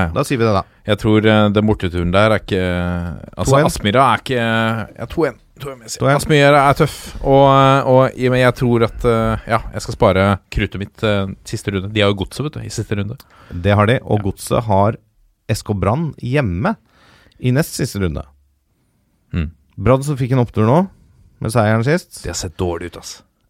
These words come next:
Speaker 2: Men det har Godset også.
Speaker 1: Ja, ja, ja. Det er to dårlige lag, dette. Akkurat nå.
Speaker 2: Ja, men vet du hva? Jeg, jeg tror faktisk dette er kampen, og for, også fordi, eh, Davy Vatne, han på, altså, det er jo en kamp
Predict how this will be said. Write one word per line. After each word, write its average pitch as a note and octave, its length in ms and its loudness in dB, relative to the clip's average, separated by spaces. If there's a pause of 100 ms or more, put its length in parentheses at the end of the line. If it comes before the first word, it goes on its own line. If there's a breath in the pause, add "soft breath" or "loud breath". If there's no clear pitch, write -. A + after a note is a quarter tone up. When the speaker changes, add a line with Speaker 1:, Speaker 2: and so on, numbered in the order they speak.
Speaker 2:
Men G#2+ 220 0
det G#2+ 140 4
har F#2+ 260 0
Godset E2 400 -8
også. - 160 -16
Speaker 1:
Ja, F#2+ 160 -2
ja, F#2+ 240 -2
ja. D#2 160 -12
Det F#2 140 -4
er - 20 -20
to G#2+ 160 -4
dårlige F2 240 0
lag, C3 160 -4
dette. G2 160 -14 (1040)
Akkurat G2 240 -4
nå. - 120 -18 (240)
Speaker 2:
Ja, G#2 140 -4 (180)
men A#2 80 0
vet A#2 160 2
du B2 60 0
hva? B2+ 100 2
Jeg, G#2 240 0
jeg A2+ 200 -2
tror G#2+ 440 -4
faktisk - 480 -8
dette G#2+ 240 -6
er F2 240 -4
kampen, D#2+ 380 -6 (100)
og F#2+ 640 -4 (160)
for, - 160 -12
også D#3+ 320 0
fordi, C#3+ 220 0 (100)
eh, G#2+ 1200 -4 (360)
Davy G#2 320 0
Vatne, A2+ 300 0 (500)
han A2 180 -2
på, F#2 200 4 (100)
altså, A2 240 -2
det B2+ 80 4
er A2+ 80 4
jo B2+ 60 0
en B2+ 60 -10
kamp - 340 -4